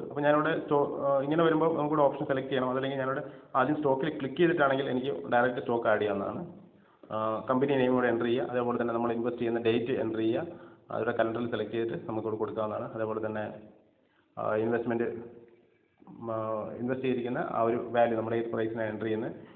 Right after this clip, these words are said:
ക്വാണ്ടിറ്റി, ഇത്രയും കാര്യങ്ങൾ നമ്മളിവിടെ എൻ്റർ ചെയ്യുക. സ്റ്റോക്കിൻ്റെ പ്രൈസ് എൻ്റർ ചെയ്യാത്തതുകൊണ്ടാണ് ഈ മെസ്സേജ് വരുന്നത്. ഇത്രയും ചെയ്തിട്ട് നമ്മൾ സേവ് കൊടുത്തു കഴിഞ്ഞാൽ അത് ഓട്ടോമാറ്റിക് നമ്മുടെ ഈ ലിസ്റ്റിൻ്റെ അകത്ത് ഇപ്പോൾ ഞാൻ ഇവിടെ already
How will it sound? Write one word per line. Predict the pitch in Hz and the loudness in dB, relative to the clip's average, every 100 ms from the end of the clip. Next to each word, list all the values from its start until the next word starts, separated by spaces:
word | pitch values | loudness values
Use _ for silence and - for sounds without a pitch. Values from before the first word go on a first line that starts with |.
| - | -6
ക്വാണ്ടിറ്റി, | 110 110 113 101 | -2 0 0 -2
ഇത്രയും | 120 143 | -2 2
കാര്യങ്ങൾ | 135 127 127 | 4 4 2
നമ്മളിവിടെ | 123 120 123 117 | 2 0 0 -2
എൻ്റർ | 104 | -2
ചെയ്യുക. | 98 95 | -4 -4
സ്റ്റോക്കിൻ്റെ | 98 117 127 120 | -4 -4 -2 -2
പ്രൈസ് | 117 120 | -4 -4
എൻ്റർ | 110 | -4
ചെയ്യാത്തതുകൊണ്ടാണ് | 117 113 113 113 139 | -2 -2 0 -2 -2
ഈ | 123 | -6
മെസ്സേജ് | 107 110 | -6 -6
വരുന്നത്. | 104 98 95 95 - - - - | -4 -4 -6 -8 -14 -20 -14 -2
ഇത്രയും | 165 170 | 4 6
ചെയ്തിട്ട് | 151 147 | 6 6
നമ്മൾ | 147 151 | 4 6
സേവ് | 147 147 156 | 6 6 6
കൊടുത്തു | 135 131 | 4 4
കഴിഞ്ഞാൽ | 127 131 | 2 2
അത് | 127 | 2
ഓട്ടോമാറ്റിക് | 120 123 127 151 120 | 4 2 0 -2 -2
നമ്മുടെ | 120 120 | 0 0
ഈ | |
ലിസ്റ്റിൻ്റെ | 117 117 120 | 0 -2 -2
അകത്ത് | 113 | -2
ഇപ്പോൾ | 113 120 117 | -4 -4 -4
ഞാൻ | 117 120 | -4 -4
ഇവിടെ | 123 117 | -2 0
already | 123 127 | 0 -2